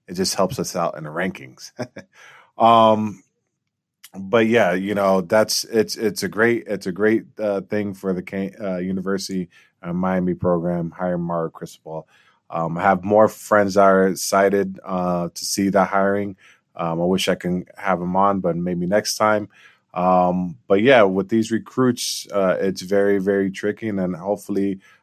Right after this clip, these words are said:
uh, like J C said, I want all this, uh, all the talent that we have in South Florida to stay in Florida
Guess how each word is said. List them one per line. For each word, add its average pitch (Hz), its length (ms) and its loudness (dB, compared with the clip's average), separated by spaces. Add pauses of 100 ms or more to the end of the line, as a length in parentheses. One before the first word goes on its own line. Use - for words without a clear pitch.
(280)
uh, 87 300 -2
like 90 240 0
J 95 200 0
C 98 200 -2
said, 95 300 2
I 85 60 2
want 92 440 -2 (100)
all 95 300 2
this, 90 400 -4
uh, 87 220 -2
all 95 400 2
the 85 140 -8
talent 110 480 -2
that 80 140 -6
we 80 200 -10
have 110 200 2
in 87 100 -8
South 90 300 -4
Florida 95 440 -6 (400)
to 87 160 -4
stay 113 420 2
in 90 140 0
Florida 76 540 -8